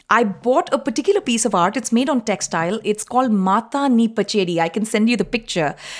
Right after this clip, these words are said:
And, uh, it's by a wonderful artist called Sanjay Chitara. I, I hope I'm saying his name right. Uh, and he's from Gujarat. And it was, you know, I mean, he, he's basically, you know, vegetable dye on textile.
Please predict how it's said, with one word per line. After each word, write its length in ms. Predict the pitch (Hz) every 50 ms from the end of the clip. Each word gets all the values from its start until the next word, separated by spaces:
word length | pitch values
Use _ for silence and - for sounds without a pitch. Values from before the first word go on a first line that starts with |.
| - - - - -
And, 360 | - 247 254 269 277 269 226
uh, 180 | - - 269 - -
it's 300 | 285 311 240 - - -
by 380 | 208 220 214 196 196 247 247 254
a 40 | 247
wonderful 640 | 208 208 226 233 240 277 320 359 - - 269 - -
artist 480 | 180 165 165 - 175 175 202 - -
called 220 | - 214 208 202 208
Sanjay 800 | - - 233 208 202 208 196 226 226 226 226 226 - - - - _ _ -
Chitara. 720 | - - 247 226 - - 190 175 175 175 175 190 254 320 - _ _ _ _ _ _ _ -
I, 120 | 196 - -
I 60 | 185
hope 200 | 190 214 202 208 240
I'm 80 | 262
saying 160 | 269 - 269
his 120 | 269 285 220
name 200 | 240 226 220 202
right. 360 | 185 170 156 156 190 226 - - - - - - - -
Uh, 160 | - 233 233 -
and 140 | 226 233 240
he's 180 | 233 233 254 226
from 200 | - 339 359 262
Gujarat. 520 | 247 226 - 180 170 165 165 - - - - - - - _ _
And 280 | - 233 247 262 269 - - _ _ _ _ _ _ _ _ - _ _ _ -
it 320 | 277 302 302 - - _ -
was, 280 | 311 302 254 220 214 - 214
you 140 | 226 359
know, 160 | 370 285 214 -
I 60 | 240
mean, 120 | 269 311 320
he, 260 | 285 277 302 277 -
he's 280 | - 240 226 277 226
basically, 540 | 196 254 311 359 370 453 415 349 302 269 220
you 200 | - 190 208 247
know, 240 | 233 220 208 196 - -
vegetable 580 | 196 170 208 226 233 233 - - 277 220 254
dye 240 | 202 214 196 196 208
on 160 | 196 185 196
textile. 540 | 214 - 208 208 - - - 175 156 160 165